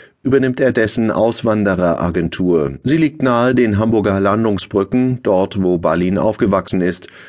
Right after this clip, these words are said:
zwischen Poller und Dalben, Matrosen und Kränen. Der Hafen ist seine Welt. Bald schon ist Balin alleiniger Chef der Agentur.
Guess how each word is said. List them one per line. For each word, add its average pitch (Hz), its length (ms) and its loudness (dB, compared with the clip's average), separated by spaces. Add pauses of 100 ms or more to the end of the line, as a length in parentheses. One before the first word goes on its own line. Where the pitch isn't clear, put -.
(160)
zwischen 107 340 -2
Poller 92 400 0
und - 320 -4
Dalben, 87 520 0 (280)
Matrosen 95 720 0
und 80 240 -4
Kränen. 98 560 -2 (680)
Der 135 200 0
Hafen 117 280 0
ist 120 200 -4
seine 95 320 0
Welt. - 380 -4 (380)
Bald 82 220 -2
schon 101 160 0
ist 95 200 -4
Balin 98 400 2
alleiniger 113 560 0
Chef 98 240 -4
der - 140 0
Agentur. 87 680 -2